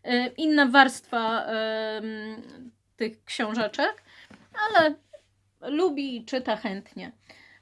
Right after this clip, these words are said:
Później tak, e, kupiłyśmy kilka sztuk, em, książeczek po angielsku i to są najprostsze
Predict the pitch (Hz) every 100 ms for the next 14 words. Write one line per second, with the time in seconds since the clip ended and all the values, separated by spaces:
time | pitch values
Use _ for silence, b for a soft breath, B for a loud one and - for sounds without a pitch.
0 | _ 311 359 311 202 175 - - 262 254
1 | 247 247 311 330 - 302 294 285 262 320
2 | 311 - 285 269 269 269 - 233 - -
3 | 277 254 - - 233 233 233 233 233 233
4 | 233 226 - - 233 269 247 262 262 -
5 | 240 226 247 339 - 269 247 277 277 269
6 | B B - 254 262 339 349 - - 262
7 | 262